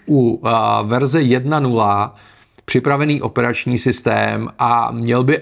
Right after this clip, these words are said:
aspoň pár desítek vzorových aplikací od sebe a od třetích stran,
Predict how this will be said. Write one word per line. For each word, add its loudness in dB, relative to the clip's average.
aspoň -2
pár -2
desítek -2
vzorových 2
aplikací -2
od -4
sebe 0
a 0
od -6
třetích -4
stran, -2